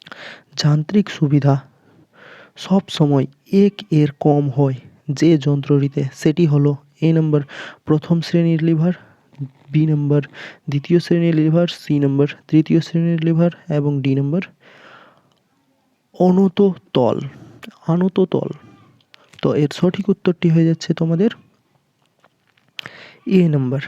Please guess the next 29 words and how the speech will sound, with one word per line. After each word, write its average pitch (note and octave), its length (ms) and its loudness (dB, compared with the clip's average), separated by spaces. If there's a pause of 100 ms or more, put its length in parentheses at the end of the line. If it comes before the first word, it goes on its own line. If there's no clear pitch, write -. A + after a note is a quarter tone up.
(440)
প্রথম F#3+ 400 0
শ্রেণীর C3+ 460 0
লিভার। C3+ 340 -4 (720)
প্রথম D3+ 400 -2
শ্রেণীর C#3 420 -2
লিভার, C3 300 -4 (100)
এ D#3 120 -4
নম্বর C#3+ 280 -2
অপশনটি C#3 380 -4
এখানে D#3 340 -2 (440)
সঠিক, C3+ 300 -2 (240)
এ - 40 -4
নম্বর D3+ 280 -2
অপশনটি D#3 360 -4 (180)
এখানে D#3 260 -6 (240)
সঠিক। C3 380 -4 (500)
তো E3+ 80 0
পরবর্তী D3 420 -2
প্রশ্নের C#3 320 -6
দিকে C3 260 -4
এবার C#3 200 0
আমরা C3+ 220 0
এগিয়ে C3 300 -4
যাই। C#3+ 120 -6 (1000)
গীত G#3 200 2 (140)
গোবিন্দ D3 420 -2 (240)
রচয়িতা D3+ 600 0 (260)
জয়দেবের, C3+ 600 2 (880)
জয়দেব E3 420 2